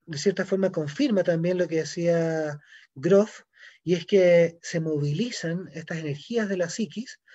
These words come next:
y nos damos cuenta que el demagogo, el líder, finalmente más que un gran líder que, em,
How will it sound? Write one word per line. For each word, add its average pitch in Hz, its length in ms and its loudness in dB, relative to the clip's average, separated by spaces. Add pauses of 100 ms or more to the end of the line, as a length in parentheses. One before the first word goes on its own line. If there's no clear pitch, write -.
(360)
y 170 200 -2
nos 170 160 -4
damos 208 240 2
cuenta 214 340 4
que 175 240 -2
el 151 100 -2
demagogo, 156 760 0
el 143 160 -2
líder, 185 500 -2 (600)
finalmente 196 580 2
más 196 180 0
que 214 120 -4
un 185 100 -2
gran 190 260 4
líder 202 400 -2
que, 151 500 -4
em, 135 640 -8